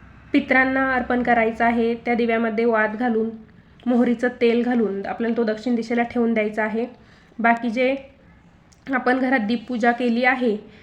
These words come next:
तर त्यांना नैवेद्य स्वरूपात देखील आपल्याला हे दिवे दाखवायचे आहे. ते दिवे आपण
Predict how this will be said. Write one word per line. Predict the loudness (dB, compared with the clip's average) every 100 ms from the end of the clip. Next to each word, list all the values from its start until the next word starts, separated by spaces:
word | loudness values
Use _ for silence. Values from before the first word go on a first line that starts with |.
| -20 -2
तर | 0
त्यांना | 2 2 2 0 -2 0
नैवेद्य | 0 2 0 -2
स्वरूपात | -2 -2 -2
देखील | -2 -4 -4
आपल्याला | -4 0 0 2
हे | 0
दिवे | 0 0 0
दाखवायचे | -2 -2 -4 -4
आहे. | -4 -2
ते | 0
दिवे | 0 0
आपण | 0 -2 -4